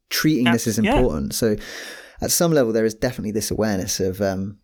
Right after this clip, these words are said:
Speaker 1: the importance. And, you know, if you give people the information, they're more than capable of, you know, <laughs> storing it and reciting it back to you a year later and obviously,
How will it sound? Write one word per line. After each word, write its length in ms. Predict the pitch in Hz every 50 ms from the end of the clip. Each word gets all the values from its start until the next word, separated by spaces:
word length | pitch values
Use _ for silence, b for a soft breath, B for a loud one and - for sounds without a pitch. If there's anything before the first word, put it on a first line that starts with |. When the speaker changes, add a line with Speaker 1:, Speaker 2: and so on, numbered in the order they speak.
| _ _ _
Speaker 1:
the 160 | - 123 117 110
importance. 640 | 104 104 - 117 113 110 - 71 90 92 - -
And, 160 | 120 113 - - _
you 100 | - 131
know, 220 | 117 101 104 113 110 -
if 160 | 135 127 -
you 60 | 139
give 240 | 120 139 143 139 143
people 240 | - 131 113 117 113
the 80 | 120
information, 680 | 113 104 - 117 117 117 123 120 - 107 95 95 95 90
they're 140 | 104 110
more 300 | 113 117 117 120 120 117 107
than 80 | 107
capable 400 | 104 117 117 117 110 98 95 92
of, 180 | 95 95 92 - - _ _ _ _
you 160 | 127 123 117
know, 120 | 107 104
<laughs> 140 | 117 - -
storing 300 | - 151 151 151 139 127
it 40 | 120
and 120 | 87 110
reciting 320 | 117 117 - - 135 120 113
it 80 | 113
back 140 | 123 117 -
to 120 | - - 110
you 60 | 110
a 20 |
year 140 | 117 120 117
later 260 | 120 120 120 - -
and 80 | 104 - -
obviously, 680 | 135 120 123 117 - - - 104 107 107 107 101